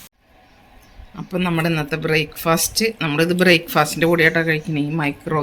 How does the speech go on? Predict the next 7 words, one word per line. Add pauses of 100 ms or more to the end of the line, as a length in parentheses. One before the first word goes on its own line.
ഗ്രീൻ
തോരൻ. (760)
അപ്പോൾ (420)
ചൂട്ടോടെ
കഴിക്കാൻ
വെച്ചിട്ട്, (100)
തണുത്ത